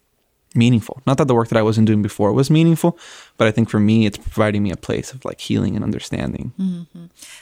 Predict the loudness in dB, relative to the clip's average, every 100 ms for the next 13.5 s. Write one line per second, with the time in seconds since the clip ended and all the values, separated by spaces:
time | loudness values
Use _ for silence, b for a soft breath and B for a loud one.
0 | B -2 0 2 0 -4 -10 -16 -14 -10
1 | -8 -6 -8 -8 -6 -4 -2 -4 -4 -4
2 | -6 -6 -4 -4 -4 -4 -4 -6 -4 -6
3 | -6 -8 -16 _ _ -12 -2 0 2 0
4 | -2 0 -2 -4 -8 -8 -10 -8 -4 -4
5 | -6 -8 -8 -8 -8 -10 -10 -4 -2 0
6 | -2 -4 -6 -6 -6 -6 -4 -6 -6 -16
7 | _ -10 -8 -6 -8 -10 -12 -14 -12 -8
8 | -6 -6 -10 -12 -12 -8 -4 -4 -4 -6
9 | -6 -6 -8 -10 -12 B B B B B
10 | B 0 2 2 0 0 0 0 -2 0
11 | 0 0 -2 -2 -2 -2 -2 -2 -2 -4
12 | -4 -6 -6 -6 -4 -4 -6 -6 -6 -8
13 | -12 -10 -8 -6 -8